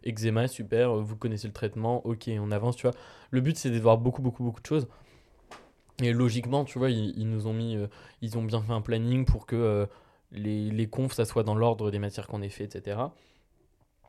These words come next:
Est-ce qu'on est à jour R deux C à partir, depuis, depuis la, depuis la rentrée, euh, nos examens, ouais, il y a les nouvelles modalités.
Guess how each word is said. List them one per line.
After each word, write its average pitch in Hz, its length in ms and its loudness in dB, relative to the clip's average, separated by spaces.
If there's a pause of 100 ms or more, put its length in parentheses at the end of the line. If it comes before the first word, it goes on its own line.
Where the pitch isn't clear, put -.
(1400)
Est-ce 127 180 2
qu'on 151 220 6
est 123 40 8
à 120 80 8
jour 131 220 6
R 113 200 6
deux 120 120 4
C 147 160 2
à 143 60 6
partir, 123 300 4
depuis, 139 520 2
depuis 123 320 0
la, 151 180 8
depuis 117 220 -2
la 143 80 4
rentrée, 123 580 2
euh, 104 420 4
nos 117 180 4
examens, 131 500 4
ouais, 123 180 10
il 107 40 2
y 107 40 4
a 104 40 4
les 104 100 2
nouvelles 120 220 4
modalités. 117 560 4